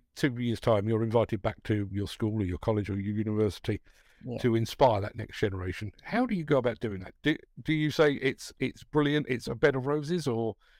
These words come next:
Speaker 1: <laughs> or do you give it to the warts and all?
Speaker 2: Well, I guess you definitely have to be honest, because every day on site isn't a good day. There's always gonna be those bad days where stuff that do-,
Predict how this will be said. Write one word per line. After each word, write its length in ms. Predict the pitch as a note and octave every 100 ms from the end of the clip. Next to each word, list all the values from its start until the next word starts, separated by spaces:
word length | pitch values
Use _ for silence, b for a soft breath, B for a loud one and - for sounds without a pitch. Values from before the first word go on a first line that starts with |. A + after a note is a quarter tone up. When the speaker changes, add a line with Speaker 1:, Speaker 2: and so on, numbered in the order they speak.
| -
Speaker 1:
<laughs> 840 | - - E5+ C6+ C6+ - - -
or 60 | B2
do 100 | C#3+
you 80 | D3
give 160 | C3+
it 100 | D#3+ -
to 80 |
the 100 | D3
warts 360 | C3+ C#3+ E3+ -
and 140 | D#3+
all? 240 | E3 G3 A#3 _ _ _ _ _ _ _ _ -
Speaker 2:
Well, 140 | C#3+
I 40 |
guess 220 | C#3+ C#3+ D3+
you 60 |
definitely 280 | D3+ D3 C#3
have 100 | B2+
to 60 | A#2+
be 80 |
honest, 280 | B2 B2 G#2
because 360 | - A#2 G#2 -
every 220 | - A#2 A2
day 120 | G#2+
on 180 | G#2+ G#2+
site 240 | - G#2+
isn't 300 | - A#2+ G#2+ -
a 100 | G2+
good 200 | G#2 G2+
day. 180 | G#2
There's 160 | G#2 A2
always 380 | A#2 A2+ G#2+ G#2
gonna 180 | G#2+ G#2
be 140 | G#2+
those 160 | G#2 G2
bad 280 | G#2 G2+
days 280 | G#2 G#2 G#2+
where 200 | G#2 G2+
stuff 280 | - - G2+ -
that 80 | G2
do-, 200 | A#2